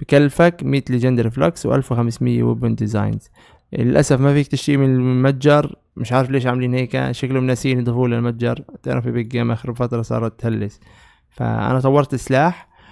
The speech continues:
وعملت ليفل مية وتلاتين، و-، والبركات، البركات للأسف فينا مشكلة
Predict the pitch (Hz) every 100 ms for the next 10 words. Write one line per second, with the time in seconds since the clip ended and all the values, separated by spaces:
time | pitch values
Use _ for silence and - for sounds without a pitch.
0 | - _ 123 117 113 120 120 120 120 120
1 | 123 139 127 131 120 139 151 196 220 -
2 | _ _ _ _ - 123 127 135 135 135
3 | 135 139 147 170 190 123 - - - 127
4 | 127 143 151 147 165 170 185 185 - -
5 | _ _ - 147 147 160 - 160 175